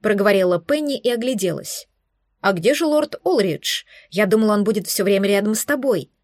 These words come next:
Это же такое счастье, помолвка между двумя влюблёнными". Она волнительно вздохнула и закатила глаза, прижав руки к груди. "Ах,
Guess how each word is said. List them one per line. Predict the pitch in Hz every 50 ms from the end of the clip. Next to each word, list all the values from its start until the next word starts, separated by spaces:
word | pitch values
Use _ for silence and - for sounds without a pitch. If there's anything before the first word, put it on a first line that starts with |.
| _ _ _ _ _
Это | - 202 - 208
же | 190 202
такое | - 208 202 202 _ - 330 302
счастье, | 294 - - - 220 202 196 196 - - - 165 156 - _ _ _ _
помолвка | - 196 196 202 214 240 262 - - 220
между | 208 202 196 165 - 190
двумя | 175 180 202 202 233 262
влюблёнными". | 233 247 233 208 208 190 180 170 165 160 160 135 139 107 - _ _ _ _ _ _ _ _ _ _ _ _
Она | - 202 202 214
волнительно | 190 214 226 226 226 220 - 208 190 190
вздохнула | 165 160 151 180 175 175 - - 214 277 311 262 202 151 - _ _ _ _ _ _ _ _
и | - 208
закатила | 202 240 240 262 254 - 349 330 320
глаза, | 269 220 240 247 247 202 170 175 180 160 165 - _ _
прижав | - 196 190 180 180 202 226 277 -
руки | - 202 202 - 220
к | 190
груди. | 175 208 220 208 165 170 165 156 156 156 _ _ _ _ _ _ _ _ _ _ _ _ _ _ _
"Ах, | - 302 285 220 - - - - -